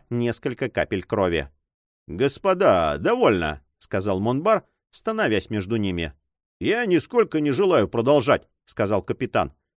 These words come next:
«Я сознаю себя побеждённым вдвойне. Этот господин захотел присвоить себе всю честь в этом деле.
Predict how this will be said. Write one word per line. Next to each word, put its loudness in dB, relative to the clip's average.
«Я 0
сознаю 0
себя -2
побеждённым -2
вдвойне. -2
Этот -2
господин -2
захотел -2
присвоить -2
себе -2
всю -4
честь -4
в -8
этом -2
деле. 0